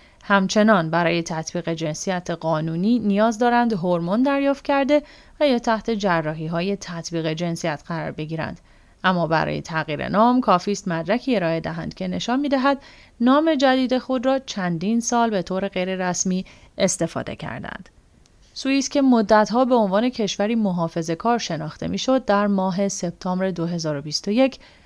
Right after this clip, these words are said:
به عنوان یکی از آخرین کشورهای قاره اروپا به ازدواج مدنی و حق فرزندخواندگی برای زوجهای همجنس رأی داد.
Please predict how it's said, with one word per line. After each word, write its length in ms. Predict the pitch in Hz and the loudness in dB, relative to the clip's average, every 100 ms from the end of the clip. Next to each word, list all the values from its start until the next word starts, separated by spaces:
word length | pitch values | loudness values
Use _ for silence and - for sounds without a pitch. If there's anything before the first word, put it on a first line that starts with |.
| - - | -20 0
به 80 | 285 | 2
عنوان 300 | 277 285 269 | 4 4 4
یکی 340 | 262 247 247 | 4 2 2
از 160 | 233 220 | 0 0
آخرین 560 | 190 180 - 175 165 | 0 0 0 -4 -4
کشورهای 680 | 165 185 - 214 214 262 277 | -4 -6 -2 0 0 0 0
قاره 440 | - 165 160 151 - - | 0 -2 -2 -4 -6 -8
اروپا 400 | 151 151 190 190 | -10 0 2 4
به 240 | 190 185 | 4 2
ازدواج 440 | 170 156 165 220 254 | 2 0 0 2 2
مدنی 520 | 240 233 226 226 226 - - - 339 | 2 2 2 2 0 -6 -20 -2 2
و 80 | |
حق 260 | 302 285 196 | 2 2 2
فرزندخواندگی 960 | 190 175 165 139 123 - 156 160 160 170 | 2 2 0 -4 -6 -4 -4 -2 -2 0
برای 280 | 160 160 165 | 0 0 -2
زوجهای 460 | 160 147 - 170 | -4 -6 -6 -4
همجنس 560 | 160 165 160 156 165 - | -4 -4 -4 -4 -6 -4
رأی 300 | 190 170 147 | 0 0 0
داد. 220 | - - | -12 -14